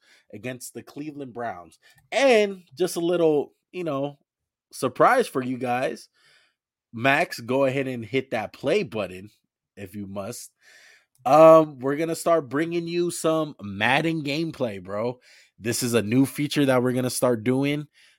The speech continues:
Um, we don't know how much we're gonna show week to week. We're gonna try it this week with the pick'ems.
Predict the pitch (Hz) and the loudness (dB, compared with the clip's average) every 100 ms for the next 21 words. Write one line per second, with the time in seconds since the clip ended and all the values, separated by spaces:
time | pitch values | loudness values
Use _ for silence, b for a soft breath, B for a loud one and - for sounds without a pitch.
0 | _ 117 123 120 117 113 101 92 - _ | _ 0 2 2 0 -2 -6 -12 -18 _
1 | _ _ _ _ _ 120 135 240 233 226 | _ _ _ _ _ -4 -2 0 0 2
2 | 175 180 180 180 170 160 165 156 156 147 | 4 4 4 2 0 0 0 0 4 4
3 | 151 143 104 131 139 135 123 143 123 143 | 4 -2 -6 -6 -4 -2 -2 -2 -6 -4
4 | 180 - 135 135 127 117 - 120 110 110 | -4 0 2 2 -2 -6 -4 -6 -6 -8
5 | 104 - 101 107 101 98 | -8 -6 -6 -6 -8 -10